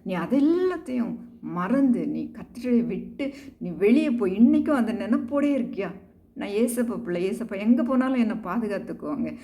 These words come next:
என் ஆண்டவர் என்னை என்ன பண்ணாலும் பாதுகாத்துக்குவார், என் ஆண்டவர் நான் என்ன செஞ்சாலும் என் கூடவே இருப்பார்" அப்படின்ட்டு துணிகரமா பேசிட்டே இருக்கியா? நீ பாதுகாப்பு அரணை விட்டு வெளியே போயிட்ட. நீ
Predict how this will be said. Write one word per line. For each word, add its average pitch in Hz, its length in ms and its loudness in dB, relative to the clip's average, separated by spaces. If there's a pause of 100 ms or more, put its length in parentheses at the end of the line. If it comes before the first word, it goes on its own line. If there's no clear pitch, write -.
(160)
என் 190 140 -4
ஆண்டவர் 285 420 4
என்னை 196 260 2
என்ன 294 340 0
பண்ணாலும் 311 420 -4
பாதுகாத்துக்குவார், 180 840 -8
என் 175 100 -4
ஆண்டவர் 226 480 0 (220)
நான் 180 120 -8
என்ன 349 300 2 (120)
செஞ்சாலும் 277 340 4
என் - 180 2
கூடவே 311 440 -2
இருப்பார்" 233 500 0
அப்படின்ட்டு 185 260 -4
துணிகரமா 262 720 0
பேசிட்டே - 400 -12
இருக்கியா? - 380 -12 (480)
நீ 160 260 -8
பாதுகாப்பு 196 580 -2
அரணை 214 320 -2
விட்டு - 200 -8
வெளியே 147 240 -6
போயிட்ட. - 460 -12 (1040)
நீ 185 120 -6